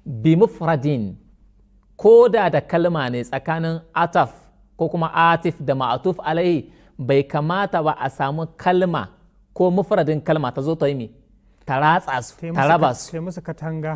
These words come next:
Speaker 1: Ta yi musu katanga, ta yi musu hijabi. Yake cewa wannan mamnu ne. Sai yake cewa mi?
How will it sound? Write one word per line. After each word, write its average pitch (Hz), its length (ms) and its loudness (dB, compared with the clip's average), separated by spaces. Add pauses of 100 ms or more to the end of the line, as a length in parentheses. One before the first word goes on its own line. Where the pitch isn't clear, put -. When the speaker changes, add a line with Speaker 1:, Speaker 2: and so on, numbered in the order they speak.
(100)
Speaker 1:
Ta 147 60 -2
yi 156 60 2
musu 185 220 -2
katanga, 151 460 0
ta 156 80 -2
yi 165 60 2
musu 180 180 -4
hijabi. 139 420 2 (500)
Yake 165 180 -4
cewa 156 180 -4
wannan 147 100 -4
mamnu 131 300 -6
ne. 98 160 -12 (380)
Sai - 160 -2
yake 190 140 0
cewa 170 160 0
mi? 143 100 -2